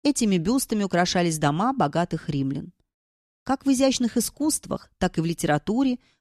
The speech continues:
проявлялась испорченность римских нравов. Не только вазы для стола и лампады украшались неприличными фигурами и изображениями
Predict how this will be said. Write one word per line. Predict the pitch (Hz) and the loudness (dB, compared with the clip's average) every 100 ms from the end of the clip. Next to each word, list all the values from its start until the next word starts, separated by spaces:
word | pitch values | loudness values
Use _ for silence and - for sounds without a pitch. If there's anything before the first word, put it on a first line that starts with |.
| - | -2
проявлялась | 175 190 262 294 277 | 2 4 4 2 0
испорченность | 277 233 - 190 196 185 - 180 - | -4 -6 -4 0 0 0 -4 -4 -4
римских | 147 160 170 - 175 | -2 -2 -4 -6 -6
нравов. | 156 147 139 - - _ _ _ _ - | -2 0 0 -2 -10 _ _ _ _ -6
Не | 208 | -2
только | 233 233 - | 2 2 2
вазы | 220 254 226 180 | 2 4 4 2
для | 175 | 0
стола | 175 - 160 165 | -2 0 2 2
и | 156 | 2
лампады | 151 156 - 214 175 147 _ _ | 0 0 2 2 2 -4 _ _
украшались | - 180 170 190 165 - | -4 0 2 2 0 -2
неприличными | 170 165 170 - 165 160 | -4 -4 -4 -4 -4 -4
фигурами | - 151 170 240 226 208 | -4 -2 0 2 2 0
и | - 170 | -2 -2
изображениями | 156 156 156 196 208 190 190 | 0 0 0 0 -2 -4 -6